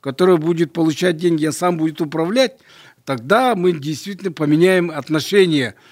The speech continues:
и к семье, и тогда и все остальные проблемы будут решаться. Мы сегодня же должны понимать,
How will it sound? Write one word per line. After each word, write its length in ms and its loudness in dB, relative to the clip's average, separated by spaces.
и 140 -4
к 40 -8
семье, 680 2
и 120 -8
тогда 340 -2
и 40 0
все 200 -2
остальные 380 0
проблемы 440 2
будут 160 -4
решаться. 420 -8
Мы 200 0
сегодня 360 2
же 120 -4
должны 300 -4
понимать, 480 -2